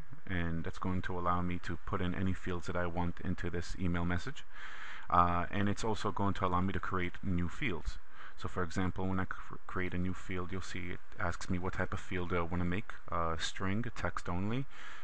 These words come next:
a number, which is numeric only, a percentage, a currency, which is a dollar value, a yes and no, which is just a drop down with a yes or no, uh, date and time,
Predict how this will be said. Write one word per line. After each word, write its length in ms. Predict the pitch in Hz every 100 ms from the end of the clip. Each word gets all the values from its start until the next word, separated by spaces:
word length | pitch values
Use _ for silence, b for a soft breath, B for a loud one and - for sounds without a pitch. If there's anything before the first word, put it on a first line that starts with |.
| B
a 280 | 87 82 82
number, 480 | 85 90 95 135 - B B
which 160 | - -
is 200 | 85 -
numeric 520 | 85 85 87 87 95
only, 240 | 87 101 123
a 40 |
percentage, 640 | - 90 - 113 127 98 -
a 80 | -
currency, 500 | - 104 104 - 104
which 160 | 98 -
is 80 |
a 80 | 87
dollar 300 | 80 87 90
value, 460 | 85 90 90 90 95 B B B
a 60 | 87
yes 280 | 104 117 107
and 100 | 101
no, 220 | 101 107
which 160 | 101
is 80 | 90
just 240 | - 87 87
a 140 | 78 -
drop 260 | - 90 -
down 220 | 90 87
with 140 | 87
a 40 | 82
yes 240 | 87 -
or 60 | 85
no, 300 | 92 92 - B B B B
uh, 220 | 85 82
date 260 | 80 92 98
and 120 | 131
time, 420 | 117 110 110 113